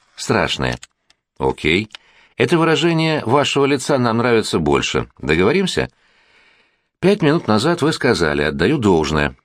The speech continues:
Никто вас за язык не тянул, мистер... э... Будьте любезны, до рубля, до копейки. Можно в долларах, центах, можно в евро. В России слыхали про евро?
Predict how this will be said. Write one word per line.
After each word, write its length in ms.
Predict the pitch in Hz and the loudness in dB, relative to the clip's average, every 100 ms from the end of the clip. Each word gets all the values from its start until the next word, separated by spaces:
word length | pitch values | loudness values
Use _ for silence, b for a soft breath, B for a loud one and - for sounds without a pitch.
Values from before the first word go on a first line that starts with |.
| _ - | _ -6
Никто 420 | 76 71 - 78 | -4 -2 0 2
вас 180 | 78 73 | 2 2
за 100 | 87 | 0
язык 340 | 82 95 90 | 2 0 0
не 100 | 113 | -2
тянул, 320 | - 175 196 | 0 0 0
мистер... 500 | 95 73 - 76 65 _ _ | 0 -2 -2 -4 -4 _ _
э... 240 | 85 76 67 _ _ - | -2 -2 -4 _ _ -4
Будьте 320 | - 117 - | -2 0 0
любезны, 480 | 175 147 76 71 73 | 2 2 2 0 -2
до 180 | 78 160 | 2 2
рубля, 400 | 185 143 76 67 | 2 0 0 0
до 140 | 65 | -2
копейки. 680 | 123 160 - 71 67 - 64 b b b | -2 -4 0 -2 -2 -4 -6 b b b
Можно 280 | 180 180 92 | -2 0 0
в 100 | 73 | 0
долларах, 460 | 73 156 139 67 - | 0 0 0 -2 -4
центах, 500 | 143 156 139 127 - b - | -2 -2 -2 -4 -6 b -2
можно 300 | 175 123 73 | -2 0 0
в 40 | |
евро. 440 | 73 131 151 127 - _ _ _ _ _ | 2 2 0 -2 -8 _ _ _ _ _
В 60 | - | 0
России 260 | 113 - 123 | 0 2 -2
слыхали 400 | - - 202 - | -2 -2 0 0
про 160 | 80 | 2
евро? 380 | 76 67 65 | 2 2 -2